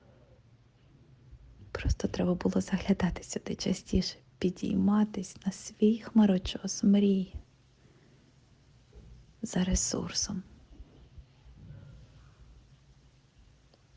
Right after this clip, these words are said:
Зараз я стою напроти тебе. Я дивлюсь тобі в очі. Уяви мене детально,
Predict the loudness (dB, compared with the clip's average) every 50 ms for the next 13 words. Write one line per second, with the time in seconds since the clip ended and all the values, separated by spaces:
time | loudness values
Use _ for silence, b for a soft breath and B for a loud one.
0 | -20 _ _ -20 -20 -18 -16 -6 -2 0 2 2 2 0 0 0 -2 -2 -2 0
1 | 0 0 0 0 0 -2 -2 -2 -6 -6 -4 -2 -2 -2 -6 -12 -14 -12 -10 -8
2 | -6 -6 -6 -6 -6 -10 -16 -20 _ _ -20 -20 _ _ _ _ _ _ _ _
3 | _ _ _ _ _ _ _ _ _ _ -20 -20 _ _ _ _ -10 -6 -4 -4
4 | -2 -4 -4 -4 -2 0 0 -2 -2 -4 -8 -4 -2 -2 -2 0 0 0 0 0
5 | -2 -4 -8 -8 -12 B B B B B B B B B B B B _ _ _
6 | -16 -16 -12 -4 0 0 2 2 0 -2 -4 -4 0 4 6 6 8 6 4 2
7 | 0 -4 -4 -2 0 2 2 2 2 -2 -6 -18 -20 -20